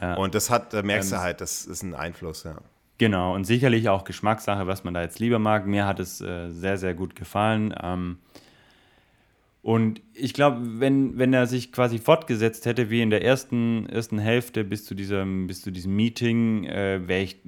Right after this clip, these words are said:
Speaker 1: wär ich deutlich, äh, angetaner gewesen. Und das Ende hat mir dann wieder so ein bisschen gezeigt, warum ich ihn doch nicht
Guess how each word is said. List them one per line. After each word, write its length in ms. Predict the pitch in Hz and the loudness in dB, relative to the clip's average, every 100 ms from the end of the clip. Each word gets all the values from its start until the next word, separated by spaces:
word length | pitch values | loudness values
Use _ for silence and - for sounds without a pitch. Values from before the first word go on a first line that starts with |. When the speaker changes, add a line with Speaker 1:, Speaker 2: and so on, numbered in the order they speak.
| - | -12
Speaker 1:
wär 180 | 82 87 | -6 -6
ich 120 | - | -2
deutlich, 540 | 98 101 95 90 - | 0 0 -2 -8 -6
äh, 320 | 87 87 87 | -6 -4 -4
angetaner 680 | 82 92 101 92 - 92 92 | -4 -4 -4 -4 -4 -2 -2
gewesen. 520 | 90 87 95 101 98 | -4 -4 -4 -4 -6
Und 160 | 98 92 | -4 -4
das 140 | 90 | -6
Ende 280 | - 101 101 | -4 -2 0
hat 140 | 95 95 | 0 0
mir 140 | 95 | -4
dann 160 | 92 92 | -2 -4
wieder 200 | 92 92 | -4 -4
so 60 | |
ein 100 | 90 | -4
bisschen 260 | 90 - 95 | -6 -6 -6
gezeigt, 380 | 92 - 95 95 | -6 -4 -4 -4
warum 220 | 90 98 | -4 -4
ich 140 | 92 | -4
ihn 100 | 92 | -2
doch 180 | 101 110 | 0 0
nicht 200 | 117 107 | 0 -6